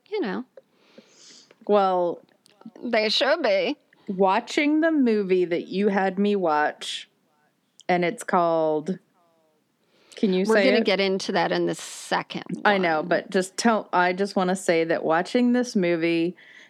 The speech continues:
Speaker 2: made me so angry at all of them.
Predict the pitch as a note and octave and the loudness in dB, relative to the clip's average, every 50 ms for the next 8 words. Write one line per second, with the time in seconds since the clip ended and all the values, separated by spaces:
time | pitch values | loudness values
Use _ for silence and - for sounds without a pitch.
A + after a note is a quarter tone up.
0 | _ - - F3+ F#3 F#3 F3+ F3 F3 F3 F3+ - - G3+ E3+ F3+ - - - G#3 | _ -2 0 2 2 2 2 0 0 -2 -2 0 0 2 2 2 -2 -2 0 2
1 | A3 B3+ C#4 C4+ A#3+ G#3+ F3 D3+ C3+ A#2 - - F3 E3+ - - F3 F3+ G#3 A3+ | 2 2 2 0 0 0 0 0 0 -2 0 0 0 0 0 0 0 0 2 2
2 | A#3 G#3 F3+ E3+ E3 D#3 D3+ D3 - - - G3 | 0 0 -2 0 -2 -2 -2 -2 -4 -6 -6 -8